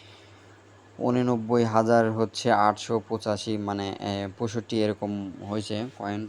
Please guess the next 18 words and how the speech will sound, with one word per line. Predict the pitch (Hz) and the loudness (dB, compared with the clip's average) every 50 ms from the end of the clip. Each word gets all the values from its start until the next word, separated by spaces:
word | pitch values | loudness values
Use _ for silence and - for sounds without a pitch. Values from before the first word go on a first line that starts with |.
| - - | -6 0
তো | 147 151 127 117 | 2 2 4 4
just | 139 143 143 - | 2 2 4 4
আপনারা | 139 127 127 131 123 123 | 2 4 4 2 2 4
এরকমভাবে | 123 123 117 113 - 123 117 117 117 110 123 120 | 4 2 2 0 -2 -2 0 0 0 0 2 2
অ্যাকাউন্টটা | 110 104 - 117 110 110 113 104 117 | 2 2 0 0 -4 -2 -2 -4 -6
করে | 104 - 113 110 110 | -6 -4 -4 -4 -2
নেবেন। | 110 107 107 113 127 147 - - - - - - - - - - - | -4 -4 -4 -4 -6 -8 -10 -14 -20 -20 -20 -20 -20 -20 -20 -14 -6
আর | - 110 110 110 | -2 0 2 2
এটা | 110 113 110 123 120 | 2 2 0 -2 -2
কিন্তু | 113 123 113 107 120 | -2 -4 -4 -4 -2
ভালো | 104 101 95 104 107 | 0 2 4 4 4
একটা | 110 110 - 117 113 | 4 2 0 -2 -4
প্রজেক্ট, | 107 113 110 98 110 107 - - | -2 -2 -2 -2 -2 -6 -6 -4
কেউ | - 107 107 | -2 -2 0
মিস | 107 110 107 - | 0 -2 -4 -4
করবেন | - - 113 110 104 110 110 | -4 -2 -2 -2 0 -2 -2
না, | 113 127 135 | -2 -2 -2
ভেরিফাই | 123 104 98 98 101 - 107 101 | -2 -2 -4 -4 -4 -2 -2 -2